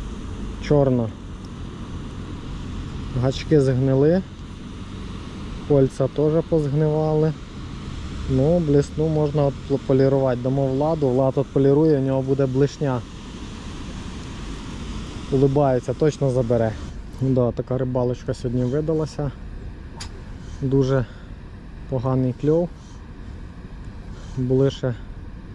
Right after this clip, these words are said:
клювання судачка, але він в основному відбиває покльовки. Гарний судак, звідси, напевно, уйшов десь за карпом або за білою рибою. Дивіться, який пресинг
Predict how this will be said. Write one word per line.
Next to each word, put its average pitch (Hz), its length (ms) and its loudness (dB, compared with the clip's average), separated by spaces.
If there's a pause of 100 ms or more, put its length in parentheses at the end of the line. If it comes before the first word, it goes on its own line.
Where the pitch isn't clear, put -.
(160)
клювання 131 420 2
судачка, 135 640 -2
але 131 300 0 (920)
він 131 240 4
в 127 40 2
основному 127 500 0
відбиває 123 520 0
покльовки. 151 640 -2 (1000)
Гарний 131 380 2
судак, 135 440 -2 (120)
звідси, 123 540 0 (100)
напевно, 127 560 0 (720)
уйшов 135 460 2
десь 131 180 4
за 123 160 0
карпом 113 560 -2 (920)
або 120 240 2
за 123 120 2
білою 123 440 2
рибою. 120 360 2
Дивіться, 123 420 2
який 123 220 4
пресинг 117 420 0